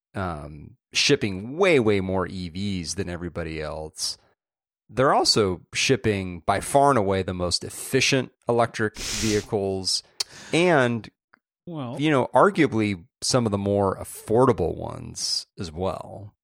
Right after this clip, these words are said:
Speaker 1: Like, as, as
Speaker 2: Well
Speaker 1: expensive as Teslas are in the grand scheme of things, which, don't get me wrong, like, when you look at the whole car market, Teslas are very, very expensive.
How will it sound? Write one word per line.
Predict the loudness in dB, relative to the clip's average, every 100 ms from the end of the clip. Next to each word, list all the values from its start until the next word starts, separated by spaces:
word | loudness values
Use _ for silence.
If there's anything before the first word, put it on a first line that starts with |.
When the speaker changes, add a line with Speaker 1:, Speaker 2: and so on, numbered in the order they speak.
| _
Speaker 1:
Like, | 2 4
as, | 6
as | 6 4
Speaker 2:
Well |
Speaker 1:
expensive | 4 6 6 6 6
as | 4
Teslas | 4 4 4 4
are | 6
in | 4
the | 2
grand | -4 -4
scheme | 0 0
of | 0
things, | -4 -8
which, | 0
don't | 2
get | 2 0
me |
wrong, | 2 4 4 4
like, | -2
when | -2
you | 2
look | 2
at | 2
the | 0
whole | 0 -2
car | 2 4 4
market, | 2 -6 -8
Teslas | -2 0 0 -2
are | -2
very, | 2 2 2
very | 0 -6
expensive. | -8 -2 0 0 -2 -8 -12